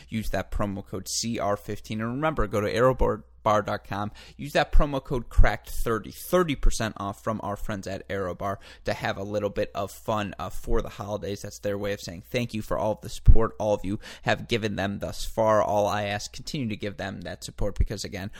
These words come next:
we couldn't do it without them. And remember, look good, feel good, play good. Midwest Sports, Arrow Bar, Cracked Racquets. All right, with that, let's talk a little Australian Open news because this is really the biggest storyline right now in this off season is when is,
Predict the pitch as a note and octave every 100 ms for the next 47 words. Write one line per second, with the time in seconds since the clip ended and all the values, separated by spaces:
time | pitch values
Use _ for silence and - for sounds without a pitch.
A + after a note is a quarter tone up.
0 | - - - A#2 G2+ G#2 G2 G#2+ G2+ G2+
1 | - G2 F#2+ F#2 F#2+ G2+ G2+ G2+ G2+ A#2+
2 | - C3 A2 - - G2 - F2 F#2 -
3 | - C3 A#2+ A#2+ - - - D#3 A#2+ F#2
4 | - - E2 - - G2 F#2+ E2+ C#2 -
5 | - - - - G2 - - G1+ - -
6 | - E3 C#3+ G2 - - - D#3+ - C3+
7 | G#2+ - - - - D3+ - - D3 C#3
8 | - A#2 A#2+ A#2 - G#2+ - - A#2 A2+
9 | A2 - G#2 G#2 G#2 G2 G#2 G2 G2+ -
10 | - A#2 - D3+ E3+ C3+ C3 A#2 G#2 G2+
11 | A#2+ A2+ A#2+ A2 G#2+ - A#2 G#2+ G2+ G2
12 | G2+ G2+ G2 - G#2 G2+ - - - -
13 | C3 B2+ A#2 A2+ - G#2 G#2+ - - G#2
14 | G2+ G#2+ G#2 A#2 C#3 - C3 C3+